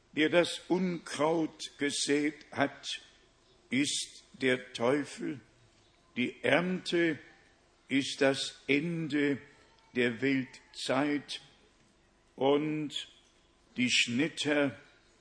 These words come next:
sind Engel. Brüder und Schwestern, werte Freunde, wir haben tatsächlich die große Gnade,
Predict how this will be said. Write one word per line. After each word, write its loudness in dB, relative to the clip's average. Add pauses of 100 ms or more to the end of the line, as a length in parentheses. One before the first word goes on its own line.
sind -2 (100)
Engel. -4 (1800)
Brüder 4
und 2
Schwestern, -2 (180)
werte -2
Freunde, -4 (1200)
wir 6
haben 6
tatsächlich 0
die -10
große 0
Gnade, -4